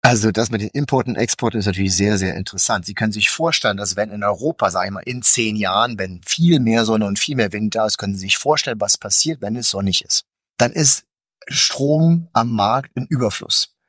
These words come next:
Übrigens am Wochenende war der Strompreis negativ. Minus, weiß ich nicht, ein paar hundert Euro. Deswegen, weil zu viel Sonnenstrom da war und keiner wollte ihn. Das heißt, am Ende müssen die Stromerzeuger zahlen, damit jemand den Strom abnimmt. Jetzt kann natürlich Herr Habeck sagen,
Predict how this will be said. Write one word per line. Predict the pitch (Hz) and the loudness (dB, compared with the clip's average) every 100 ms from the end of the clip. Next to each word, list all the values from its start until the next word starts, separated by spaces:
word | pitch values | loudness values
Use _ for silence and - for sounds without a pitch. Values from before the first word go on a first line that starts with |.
| _ _ | _ _
Übrigens | 120 113 104 | 2 2 4
am | 98 | 2
Wochenende | 156 - 90 95 120 143 | 2 0 -2 0 0 2
war | 101 | 2
der | 98 | 2
Strompreis | 98 - 107 104 123 - 113 | -2 -2 -2 -2 -4 -4 0
negativ. | 117 127 87 - - - - _ | 2 2 0 -4 -10 -16 -18 _
Minus, | 98 101 101 98 - | -2 2 4 2 0
weiß | 78 85 | -4 -6
ich | |
nicht, | 80 85 | -6 -4
ein | |
paar | 98 90 | -4 -2
hundert | 87 85 | -4 -6
Euro. | - 92 82 - _ _ - _ - | -6 -8 -8 -18 _ _ -20 _ 2
Deswegen, | 180 - 107 107 | 4 4 4 4
weil | 104 98 | 2 2
zu | 104 | -2
viel | 107 | 2
Sonnenstrom | 151 196 170 - 101 | 2 0 -2 -2 -4
da | - | -4
war | 76 - | -10 -10
und | 101 | -2
keiner | 131 139 | 0 2
wollte | 165 180 - | 0 0 -2
ihn. | - - _ _ _ _ _ _ _ | -8 -16 _ _ _ _ _ _ _
Das | 117 | 0
heißt, | 123 | 0
am | - | 4
Ende | 170 151 | 2 4
müssen | 143 156 131 | 0 -2 -2
die | 127 - | -4 -2
Stromerzeuger | - - 170 170 - 120 98 - | -4 -2 -2 -2 0 0 0 2
zahlen, | - 156 196 196 135 104 | 2 4 2 2 0 0
damit | 101 135 110 | 0 -2 0
jemand | 120 120 110 | 0 0 0
den | 104 | -2
Strom | - - 127 | -2 -4 -8
abnimmt. | - - - - _ _ _ _ _ | -10 -12 -14 -20 _ _ _ _ _
Jetzt | 117 - | 0 2
kann | 156 | 0
natürlich | 170 123 | 0 0
Herr | 110 | 2
Habeck | 117 110 - | 2 0 -2
sagen, | 151 147 120 | 0 0 -2